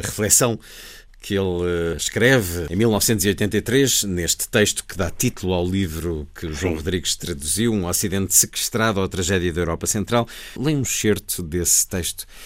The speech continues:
Speaker 1: "É na fronteira oriental do Ocidente que, melhor que em qualquer outro lado, se pode perceber a Rússia como um anti-Ocidente. Ela aparece aí não só como uma potência europeia, como as outras,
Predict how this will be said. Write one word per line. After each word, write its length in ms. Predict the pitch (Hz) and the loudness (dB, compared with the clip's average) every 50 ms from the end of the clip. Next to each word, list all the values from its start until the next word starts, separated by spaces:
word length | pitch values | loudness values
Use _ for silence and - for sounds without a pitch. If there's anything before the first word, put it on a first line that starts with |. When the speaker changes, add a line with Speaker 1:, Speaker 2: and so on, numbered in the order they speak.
| - - - - - - - - - - | -18 -18 -20 -20 -20 -20 -20 -14 0 4
Speaker 1:
"É 80 | 147 | 4
na 100 | 143 156 | 6 6
fronteira 500 | 147 - - 147 135 120 - 151 143 135 | 4 4 2 2 2 2 4 4 6 6
oriental 560 | 127 110 104 98 107 101 - - 113 110 101 | 6 4 4 4 4 2 4 4 4 4 4
do 160 | 92 85 98 90 | 2 2 0 0
Ocidente 760 | 90 85 - - - 78 - 65 64 64 - - - - - - - - - - - - - | 2 4 2 2 2 0 -8 -10 -10 -10 -12 -10 -10 -12 -12 -14 -20 -20 -20 -20 -20 -16 -4
que, 260 | - 127 120 113 110 | 4 6 8 8 8
melhor 480 | 104 101 104 104 110 120 135 147 147 131 | 8 6 6 8 8 8 8 8 8 6
que 160 | - - 120 | 4 2 2
em 100 | 95 87 | 2 2
qualquer 400 | 82 - 120 123 113 - 101 87 | 2 4 4 4 4 4 2 4
outro 320 | 98 104 98 - 87 82 69 | 4 2 2 0 -2 -4 -4
lado, 380 | 80 80 80 80 76 73 - - - - - - - | -4 -4 -4 -4 -6 -8 -10 -12 -12 -18 -18 -14 -2
se 100 | - - | -2 0
pode 200 | - 151 151 143 | 2 2 0 0
perceber 380 | - - - - 98 123 127 117 | 2 0 0 4 4 6 6 6
a 40 | 110 | 4
Rússia 680 | 82 78 85 107 127 - - - - 69 57 53 - - - - | 2 2 2 2 4 4 4 2 2 0 -6 -10 -12 -16 -12 0
como 420 | - 110 107 101 101 95 98 - - - - - | 4 4 6 6 6 4 2 0 -4 -12 0 4
um 200 | 147 143 131 123 | 8 8 10 10
anti-Ocidente. 1040 | 135 165 151 151 - - 78 73 73 - - - 69 67 - - 69 64 - - - - - - - - - - - - - - - - - - - - - - | 8 6 4 2 -2 -4 -4 -2 -2 -2 -2 -2 -4 -8 -10 -12 -12 -16 -18 -20 -20 -20 -20 -20 -20 -20 -20 -20 -20 -20 -20 -20 -20 -20 -20 -20 -20 -16 -4 2
Ela 160 | 143 151 165 165 | 6 6 6 6
aparece 380 | 160 170 160 160 147 - - | 4 4 2 4 4 4 4
aí 160 | 147 143 170 | 4 2 2
não 180 | 170 160 151 147 | 2 2 0 2
só 200 | - - - 156 | 2 2 2 2
como 260 | 151 - 160 143 139 139 | 0 2 2 4 6 6
uma 200 | 131 127 127 113 | 6 6 6 4
potência 560 | - - 117 - - 151 165 156 - - 131 | 4 0 -2 2 4 6 6 6 6 6 6
europeia, 500 | 120 107 - - 117 117 127 139 156 151 | 6 6 4 2 2 4 4 4 2 2
como 240 | - - 104 92 90 | 2 2 4 4 4
as 160 | 80 76 80 | 2 0 0
outras, 400 | 85 92 - - - 156 - | -2 -2 -4 -6 -10 -10 -10